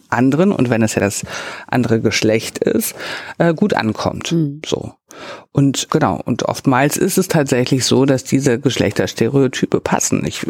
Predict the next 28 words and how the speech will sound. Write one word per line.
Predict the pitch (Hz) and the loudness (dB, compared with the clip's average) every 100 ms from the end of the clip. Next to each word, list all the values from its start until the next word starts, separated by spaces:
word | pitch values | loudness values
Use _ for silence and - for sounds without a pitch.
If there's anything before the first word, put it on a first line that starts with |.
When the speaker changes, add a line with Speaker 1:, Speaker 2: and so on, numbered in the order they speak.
| - | -4
Speaker 1:
weiß, | - 113 131 - | -2 0 0 0
dass, | 107 - | -4 -2
äh, | - 95 | -4 -2
beispielsweise, | 107 113 113 107 - 110 120 | 0 0 0 -2 0 2 2
es | - | 0
gibt | - | -2
ja | 117 - | 0 0
auch | - - - - - - - | -4 -6 -8 -8 -10 -10 -8
Partnerbörse, | - 147 143 135 120 123 127 127 120 101 | -2 -2 2 2 4 4 4 4 2 2
ähm, | 127 120 113 110 | 0 2 0 0
die | 135 131 123 - | -4 -2 -2 0
auf, | 117 110 101 - - - | 0 0 -2 -10 -16 -10
ja, | 107 110 101 - | -2 -2 -2 -6
sexuelle | - 147 - - 131 131 | -4 -4 -2 0 2 2
Minoritäten | 143 139 123 117 - 165 - 220 240 - | 4 2 2 0 0 0 2 2 2 0
abzielen. | - - - - 196 | -4 -4 -2 2 4
Da | 131 110 | 2 2
ist | 156 156 | 0 0
na-, | 69 - - | 0 0 -2
nachvollziehbarerweise | - 175 - 165 - 147 147 151 139 127 139 135 | -2 -2 0 -2 0 -2 2 2 2 0 0 0
die, | - 131 - | 0 -2 0
die | 147 | 0
Selbstdarstellung | 131 127 - 117 - 120 123 | 0 0 -2 -2 0 2 2
wiederum | 127 123 131 | 2 2 0
ganz | 113 127 | 0 -2
anders. | 107 95 170 143 143 _ - | -6 -4 -2 -4 -8 _ -8
Speaker 2:
Mhm. | |
Mhm. | 151 135 | -8 -8